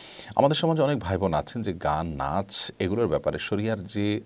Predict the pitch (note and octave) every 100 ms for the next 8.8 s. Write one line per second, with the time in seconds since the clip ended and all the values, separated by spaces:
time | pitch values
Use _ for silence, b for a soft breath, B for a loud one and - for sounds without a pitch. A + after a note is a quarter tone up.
0 | - D#2+ D2 G2+ - F2 E2+ A2+ - F2
1 | D2 C#2+ C#2+ C#2 C2+ - D#2 - C2 C2
2 | B1+ - B B B B B A#2 C#3+ D3
3 | G2+ - B2+ F2+ D2 F#2+ C#3 - G2+ F#2
4 | F#2+ G2+ F#2+ F#2 - A2 F2+ G#2+ B2+ -
5 | D#3+ C#3 F2+ F2 F#2 - F2 E2+ D#2+ E2
6 | - F2+ - F#2+ F#2 E2+ D#2+ D2 E2+ G2+
7 | F#2 A2 G#2 A#2+ B2 - D2+ D2 C#2 -
8 | F#2+ D3+ C#3+ - - D2 C#2+ F#2